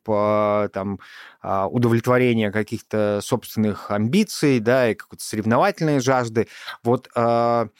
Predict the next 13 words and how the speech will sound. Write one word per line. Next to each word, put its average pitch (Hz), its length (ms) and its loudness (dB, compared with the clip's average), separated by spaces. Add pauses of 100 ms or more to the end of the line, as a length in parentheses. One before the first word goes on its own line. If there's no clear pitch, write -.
(260)
э, 107 360 -4 (420)
ты, 226 420 4
э, 120 480 2
начал 139 320 2
серьёзно 139 420 2
достаточно 117 500 -2
увлекаться 110 920 -2 (280)
историей 127 460 2
про 120 280 0
тренерство. 104 760 -2
Почему - 260 0
серьёзно? 170 580 2
Ты 117 380 2